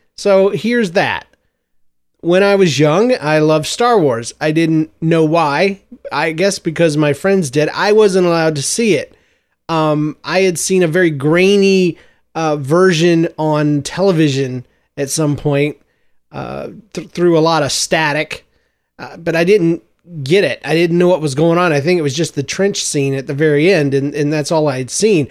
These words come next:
I had characters. I would draw pictures. Um,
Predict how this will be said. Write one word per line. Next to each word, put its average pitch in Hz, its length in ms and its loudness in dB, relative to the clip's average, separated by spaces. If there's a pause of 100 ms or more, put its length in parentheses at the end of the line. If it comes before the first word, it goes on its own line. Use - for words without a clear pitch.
(160)
I 147 120 -6
had 135 240 -4
characters. 202 720 0 (300)
I 151 200 0
would 143 180 -2
draw 131 240 -4
pictures. 208 720 -2 (400)
Um, 139 340 -4